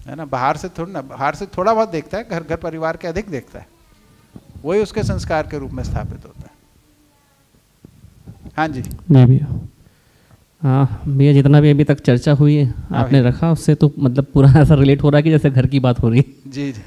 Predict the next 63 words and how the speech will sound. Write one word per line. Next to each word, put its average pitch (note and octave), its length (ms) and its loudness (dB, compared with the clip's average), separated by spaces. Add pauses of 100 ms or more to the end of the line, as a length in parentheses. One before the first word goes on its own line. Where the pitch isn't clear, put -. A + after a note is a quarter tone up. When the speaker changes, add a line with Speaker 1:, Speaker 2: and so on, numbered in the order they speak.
(220)
Speaker 2:
है C#3 60 0
ना? E3 140 2 (680)
और A#2+ 180 0
जैसे B2+ 240 0
पहले C#3 320 2
तो C#3+ 420 2
मतलब C#3 360 2
ऐसी D3 200 0
व्यवस्था C3+ 320 2
घर C#3 160 2
में C#3+ 100 2
नहीं C#3+ 160 4
थी, G#3 60 0
सूचना D3+ 320 0
भी C#3+ 80 0
नहीं C3 140 2
थी, F#3 180 -2
लेकिन D#3 300 0
अभी D#3+ 300 0 (420)
जब B2+ 120 2
से D#3 140 2
विद्या C#3+ 360 2
से D3 140 0
जुड़ना C3+ 320 4
हुआ, D3 160 2
तब D3+ 120 0
से - 120 0
हमारे C3 260 4
यहाँ C#3 120 2
भी G#3 220 -2 (280)
नित्य C#3+ 300 0
ही D#3+ 180 4
मतलब D3 260 0
जो B2+ 160 2
है A#2+ 80 2
ना, F3 180 -2 (580)
आ, A#2+ 360 0
परिवार B2+ 280 2
सभा C3+ 200 2
होती B2+ 280 0
ही B2+ 220 2
है। D#3+ 140 0 (160)
Speaker 1:
बहुत D3 280 -6
बढ़िया। A2 180 -12
Speaker 2:
है D#3+ 100 -8
ना? D#3+ 60 0
किसी D#3 280 -2
भी D#3 80 0
समय D3 200 0
हो C3+ 140 2
जाए, A#2+ 240 0
दिन A#2 140 0
में A#2 120 2
मतलब, A#2 380 -4
चाहे B2 140 -2
Speaker 1:
हाँ। A#2+ 60 0
Speaker 2:
रात्रि A#2+ 240 -2
भोजन B2 260 2
में B2+ 120 0
हो, B2+ 160 2
चाहे, C#3 180 -2
है - 440 -12
ना, D#3+ 140 -6